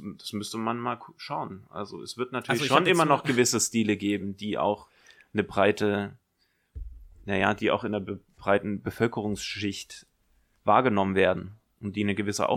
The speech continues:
Speaker 2: ich hab
Speaker 1: Aufmerksamkeit erhalten.
Speaker 2: Ich hab jetzt nämlich zum Beispiel ein, ähm, Beispiel, äh, im Kopf gerade, was ich auch total irre fand, weil ich ja da auch nicht so firm bin drin. Und zwar bietet Instagram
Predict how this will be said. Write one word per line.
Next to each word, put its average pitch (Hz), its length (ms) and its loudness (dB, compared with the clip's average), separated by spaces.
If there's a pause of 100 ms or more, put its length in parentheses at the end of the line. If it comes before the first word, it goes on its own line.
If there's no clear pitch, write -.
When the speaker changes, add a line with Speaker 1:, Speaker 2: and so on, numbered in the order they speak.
Speaker 2:
ich 113 140 -2
hab 127 100 0
Speaker 1:
Aufmerksamkeit 101 340 -2
erhalten. 95 480 -8 (880)
Speaker 2:
Ich 139 180 -10
hab 131 120 -10
jetzt 127 220 -6
nämlich 123 240 -6
zum 139 140 -6
Beispiel 127 340 -4
ein, 139 580 -6
ähm, 135 920 -8
Beispiel, 151 640 -4 (580)
äh, 135 480 -6 (400)
im 135 100 -8
Kopf - 260 -6
gerade, 165 500 2
was - 200 -12
ich 117 100 -10
auch - 80 -14
total - 480 -4
irre 135 320 -2
fand, 127 400 -6 (500)
weil 117 140 -10
ich 113 80 -10
ja 123 100 -4
da 117 180 0
auch 127 220 -6
nicht - 380 -6
so 131 400 0 (240)
firm 165 340 2
bin 117 220 -4
drin. 135 240 -6 (260)
Und 127 140 -8
zwar 143 160 0
bietet 143 340 -6
Instagram 196 720 -2